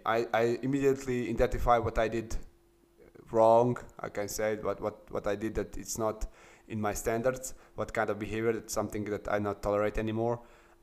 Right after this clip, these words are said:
And, uh, I immediately get that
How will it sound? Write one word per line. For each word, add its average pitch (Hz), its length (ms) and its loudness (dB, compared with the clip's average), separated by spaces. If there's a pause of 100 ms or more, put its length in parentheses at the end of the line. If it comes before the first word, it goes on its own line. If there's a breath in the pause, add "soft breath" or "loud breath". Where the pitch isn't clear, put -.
And, 107 640 4
uh, 107 260 4
I 123 160 8
immediately 156 880 4
get 139 300 6
that - 300 4